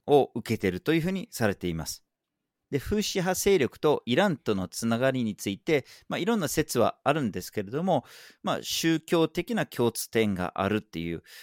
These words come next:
説もあるんですけれども、まあ、それ以外の政治的、経済的なつながりも挙げられています。で、サウジアラビアが、まあ、元政府側についてて、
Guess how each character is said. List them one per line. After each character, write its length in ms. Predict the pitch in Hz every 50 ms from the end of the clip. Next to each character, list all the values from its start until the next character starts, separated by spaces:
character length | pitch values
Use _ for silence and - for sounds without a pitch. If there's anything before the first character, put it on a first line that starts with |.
| -
説 260 | - - 156 - -
も 220 | 127 110 104 - -
あ 80 | - 147
る 140 | 165 165 151
ん 40 |
で 100 | 147 156 160
す 80 | -
け 80 | - 196
れ 100 | 226 262
ど 60 | 262
も、 120 | 220 170 -
ま 140 | - 151
あ、 40 | 123
そ 160 | - - 143
れ 80 | 139 143
以 100 | 139 139
外 180 | 170 190 214 165
の 120 | 113 -
政 360 | - - - - 117 117 104
治 60 | 101
的、 320 | - 107 - - 98 - - _
経 200 | - 107 101 92
済 160 | 98 92 82
的 200 | - 101 - 135
な 120 | 139 131
つ 160 | - - 101
な 100 | 92 87
が 100 | 85 82
り 120 | 76 82 101
も 220 | 143 170 147 - - - - - - - _
挙 140 | _ 104 104
げ 100 | 98 92
ら 140 | 85 80 80
れ 100 | 80 78
て 300 | - _ 78 78 - -
い 80 | _ 101
ま 140 | 85 80 73
す。 180 | - - - _ _ _ _ _ _ _ _ _ _ _ _ _ - - - _ _ _ _ _ _ _ _ _ -
で、 60 | 156
サ 160 | - 247 269
ウ 60 | 294
ジ 120 | 262 262 254
ア 40 |
ラ 120 | 247 254 226
ビ 120 | 190 185
ア 60 | 190
が、 300 | 202 262 269 254 - - - _ _ _ _ _ -
ま 160 | - 123 87
あ、 40 | -
元 360 | - 110 117 139 - - 135
政 360 | 131 - - 131 123 123 120
府 300 | - 123 120 117 110 - - -
側 440 | 107 113 113 110 101 92 90 90 - _ _
に 280 | - 170 185 170 - - _ -
つ 120 | - -
い 120 | 117 104
て 160 | - - 95 -
て、 240 | - 82 78 -